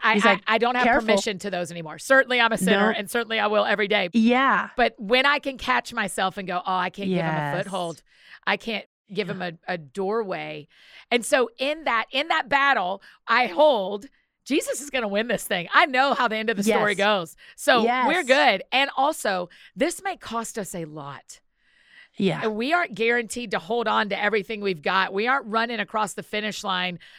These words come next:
Speaker 1: with all of our awards attached to us and all of our trophies strapped on our backs.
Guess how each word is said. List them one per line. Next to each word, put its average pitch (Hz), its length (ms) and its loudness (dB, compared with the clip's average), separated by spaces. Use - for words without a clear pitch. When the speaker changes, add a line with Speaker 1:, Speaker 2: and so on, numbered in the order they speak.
Speaker 1:
with 220 260 4
all 226 240 4
of 220 120 0
our 214 240 2
awards 202 540 0
attached 196 480 -4
to 180 140 -4
us 165 200 -6
and 196 120 -4
all 202 140 0
of 196 80 -2
our 202 100 0
trophies 190 640 -4
strapped - 380 -4
on 196 100 -4
our 180 100 -6
backs. 190 380 -2